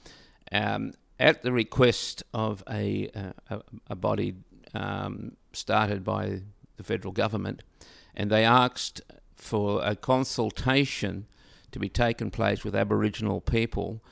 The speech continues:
to look towards what's the process to look towards recon-, uh, recognition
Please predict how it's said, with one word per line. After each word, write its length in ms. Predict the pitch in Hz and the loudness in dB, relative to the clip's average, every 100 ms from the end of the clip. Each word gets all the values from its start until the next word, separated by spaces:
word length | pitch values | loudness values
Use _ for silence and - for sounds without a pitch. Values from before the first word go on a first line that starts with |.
| _ _ _ _ - | _ _ _ _ -2
to 120 | 107 | 2
look 280 | 120 127 - | 4 2 0
towards 640 | 127 117 117 110 107 - | 2 6 8 8 6 2
what's 240 | 117 127 | 0 0
the 100 | - | -2
process 960 | 110 123 117 131 - 110 87 104 - - _ | -2 0 2 2 2 -2 -2 -6 -10 -14 _
to 100 | - | -6
look 460 | 101 101 85 110 - | -2 0 0 -2 -4
towards 640 | - 101 101 101 95 - - - | -4 0 2 2 2 -6 -18 -18
recon-, 480 | 107 110 113 113 104 - | -6 0 0 0 -4 -2
uh, 160 | 123 107 | 0 2
recognition 840 | 110 110 101 95 123 139 - - | 4 2 0 0 2 2 -2 -10